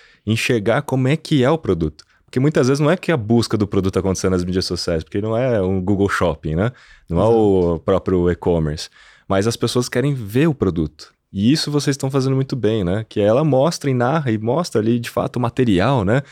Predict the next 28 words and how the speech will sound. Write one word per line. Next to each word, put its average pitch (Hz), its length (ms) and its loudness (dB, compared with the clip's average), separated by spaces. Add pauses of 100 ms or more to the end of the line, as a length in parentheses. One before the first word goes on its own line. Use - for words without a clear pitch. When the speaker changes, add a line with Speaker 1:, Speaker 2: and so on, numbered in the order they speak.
(240)
Speaker 1:
Como 110 160 -2
é 120 40 2
que - 80 -12
funciona 113 380 -2
aquilo, 123 420 0
faz 107 200 0
um, 98 340 -2
um 92 40 -8
tutorial, 104 520 2
um 107 40 -2
do 107 60 2
it 107 140 -2
yourself, 107 460 0
ou 101 60 0
mostra 107 280 -2
como 104 200 -4
é 101 40 -2
que - 180 -2
é. 104 140 2 (540)
E 117 80 0
realmente 131 420 2
é 135 40 2
o - 20 0
que 127 80 -4
as 131 80 -2
pessoas 120 340 -2
querem 113 260 -2
ver. 85 280 -2